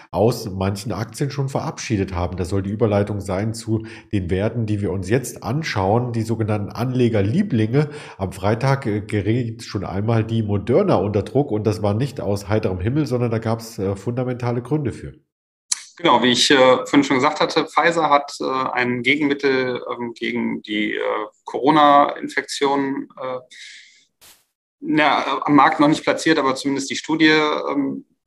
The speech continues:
Speaker 2: bekannt gemacht. Und, ähm, das hat alle, ähm, Impfstoffhersteller, also ob's Moderna ist, BioNTech, Novavax, also die, die ganzen großen Namen, äh, sind alle zweistellig, ähm, teilweise deutlich über zwanzig Prozent,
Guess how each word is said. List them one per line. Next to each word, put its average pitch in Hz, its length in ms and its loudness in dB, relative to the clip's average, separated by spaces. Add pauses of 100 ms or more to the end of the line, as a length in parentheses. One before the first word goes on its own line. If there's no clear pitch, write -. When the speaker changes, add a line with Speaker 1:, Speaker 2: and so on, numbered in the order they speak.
(140)
Speaker 2:
bekannt 151 340 -2
gemacht. - 500 -2
Und, 123 460 -6
ähm, 120 340 0
das 113 220 -4
hat - 300 -2
alle, 131 540 4 (440)
ähm, 120 400 -4
Impfstoffhersteller, 120 920 2
also 107 320 0
ob's - 200 -6
Moderna 117 520 2
ist, - 240 -8
BioNTech, 117 640 0
Novavax, 117 580 2
also 107 220 -8
die, 110 180 -6
die 107 100 -8
ganzen 117 460 -4
großen 120 380 0
Namen, 120 520 4
äh, 113 280 0
sind 110 340 -10
alle 123 220 2
zweistellig, 120 880 0
ähm, 113 320 -6
teilweise 113 480 2
deutlich 117 400 -2
über 117 160 -2
zwanzig - 420 -2
Prozent, - 460 -2